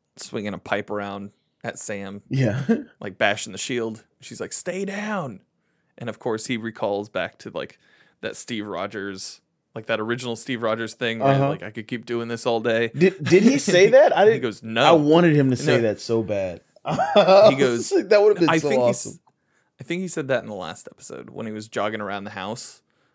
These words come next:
Speaker 1: with the kids, like,
Speaker 2: Oh,
Speaker 1: during the
Speaker 2: really?
Speaker 1: training
Speaker 2: Yeah, yeah, yeah,
Speaker 1: montage.
Speaker 2: he
Speaker 1: And
Speaker 2: did,
Speaker 1: he
Speaker 2: he
Speaker 1: said,
Speaker 2: did.
Speaker 1: "All day." <laughs> And, like, but the, um, when she was, like, smashing the p-,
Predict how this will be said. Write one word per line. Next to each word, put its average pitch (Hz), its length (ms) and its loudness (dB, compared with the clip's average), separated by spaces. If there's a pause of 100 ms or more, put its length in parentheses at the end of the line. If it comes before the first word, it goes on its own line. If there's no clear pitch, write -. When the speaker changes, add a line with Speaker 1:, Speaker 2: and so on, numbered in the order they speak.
(100)
Speaker 1:
with 107 160 -10
the - 80 -8
kids, 120 560 -6
like, 120 160 4
Speaker 2:
Oh, 143 100 8
Speaker 1:
during 143 220 4
the 165 80 -4
Speaker 2:
really? - 0 -
Speaker 1:
training 147 240 0
Speaker 2:
Yeah, 139 60 2
yeah, 143 80 4
yeah, 135 280 4
Speaker 1:
montage. 117 60 4
Speaker 2:
he 123 80 0
Speaker 1:
And 123 80 -2
Speaker 2:
did, 120 80 2
Speaker 1:
he 110 60 2
Speaker 2:
he 120 60 -2
Speaker 1:
said, 117 200 2
Speaker 2:
did. 104 140 -2 (320)
Speaker 1:
"All 143 200 4
day." 175 440 4 (140)
<laughs> 208 80 -4 (1040)
And, 160 160 -4
like, 151 400 -4 (340)
but 127 260 -2
the, 113 400 -4
um, 95 520 -10 (600)
when 117 520 -6 (220)
she - 160 -12
was, 113 180 -8
like, 98 160 -8
smashing - 400 -10
the - 80 -12
p-, - 140 -14